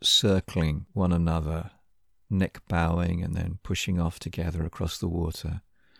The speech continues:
it's difficult not to feel that same sort of melancholia. The,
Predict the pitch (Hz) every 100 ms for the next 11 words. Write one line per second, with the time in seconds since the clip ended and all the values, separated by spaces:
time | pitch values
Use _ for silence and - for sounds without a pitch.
0 | _ _ _ _ _ _ _ _ - -
1 | - 214 208 - 151 117 127 143 - -
2 | 110 - 160 107 85 78 98 - - -
3 | - 135 135 113 - 135 123 - 107 87
4 | - - 101 110 98 87 - - 123 113
5 | 85 73 - _ _ _ _ _ _ _
6 | _ _ _ _ _ _ _ - 113